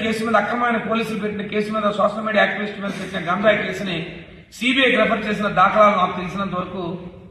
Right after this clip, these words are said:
ఈ రాష్ట్రంలో ఎప్పుడు కూడా, ఈ దేశంలో ఉందా లేదని చెప్పలేను, కానీ ఈ రాష్ట్రంలో ఆడ పరిస్థితి ఎప్పుడూ లేదు. ఎవరైనా ఒక సీబీఐ కేసు కావాలనుకుంటే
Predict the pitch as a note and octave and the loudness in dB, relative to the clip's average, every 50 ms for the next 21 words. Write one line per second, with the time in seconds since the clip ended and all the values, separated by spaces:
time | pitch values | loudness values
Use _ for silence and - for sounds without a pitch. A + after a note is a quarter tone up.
0 | - - - - - - _ _ _ _ _ - - G3+ G#3 G#3+ G#3 G#3+ G#3 A3 | -20 -20 -20 -20 -20 -20 _ _ _ _ _ -8 -4 2 4 6 6 6 6 4
1 | A#3+ A#3 A#3 A3 G#3+ G#3+ G#3+ G#3+ - E3+ F#3 G3+ G#3 G3+ A3+ A3+ A3 G#3 G#3+ G3+ | 2 2 4 4 4 2 2 -2 -4 -4 -4 -4 -2 -2 -2 0 4 6 6 8
2 | G3 F#3+ - - - - - - - - - F3 F3 D#3+ F3+ F#3+ - F#3+ G#3 G#3+ | 8 6 4 2 -2 -6 -8 -12 -14 -12 -12 -10 -8 -6 -6 -4 -4 -2 0 0
3 | G#3 G3+ G3 G3+ G#3+ G#3+ G#3 G#3 G#3 G#3 - - G3 - - A3 A3 A3 G#3+ A3+ | 0 0 4 6 6 6 8 6 2 0 0 0 0 0 2 0 0 2 4 4
4 | B3 B3 B3 B3 - - - - - - - - - E3 G3+ G#3 G#3 G#3 A3 G#3 | 4 4 2 -2 -4 -6 -10 -12 -14 -16 -18 -12 -8 -6 -2 2 4 4 4 4
5 | A3 A3+ G#3 G3+ G3+ - - G3+ G3+ - - G3 E3+ E3+ F#3 - - E3+ D#3 - | 4 2 4 4 4 4 2 2 0 0 -2 -6 -8 -6 -6 -6 -6 -6 -6 -8
6 | - - - - - - - - - - - - C3+ E3 G3+ A3+ A3+ A3+ A3 - | -10 -12 -16 -18 -20 -20 -20 -20 -20 -20 -4 0 4 4 6 6 6 6 4 2
7 | - G#3 G#3 A3 A3+ G#3+ A3 A3 G#3 - G#3+ G#3 G#3 G#3+ G#3+ G#3+ G#3+ G#3+ - G#3 | 0 -4 -2 0 0 0 0 -2 -4 0 4 6 8 8 8 8 6 4 0 -2
8 | G3 G#3 A#3+ | -2 -4 -4